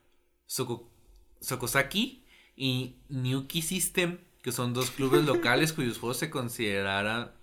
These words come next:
Speaker 1: se consi-, se consideraban derbis.
Speaker 2: Se consideran derbis.
Speaker 1: Derbis.
Speaker 2: Ok.
Speaker 1: Pues no sé, pues pinche gente se volvió loca.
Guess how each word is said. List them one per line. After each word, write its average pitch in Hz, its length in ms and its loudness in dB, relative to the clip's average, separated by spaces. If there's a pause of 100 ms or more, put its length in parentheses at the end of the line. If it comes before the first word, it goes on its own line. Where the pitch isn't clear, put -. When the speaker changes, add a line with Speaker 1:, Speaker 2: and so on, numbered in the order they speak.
(280)
Speaker 1:
se - 140 -10
consi-, 101 640 -6
se 110 240 -6
consideraban 104 1120 -2 (680)
derbis. 92 540 -10 (320)
Speaker 2:
Se - 120 -20
consideran 151 600 -8
derbis. 127 500 -8 (160)
Speaker 1:
Derbis. - 420 -14 (720)
Speaker 2:
Ok. 160 180 -2
Speaker 1:
Pues 143 240 4
no 175 100 2
sé, 156 180 2
pues - 180 -6
pinche 160 260 -2
gente 147 200 -6
se 107 120 -8
volvió 95 260 -8
loca. - 260 -12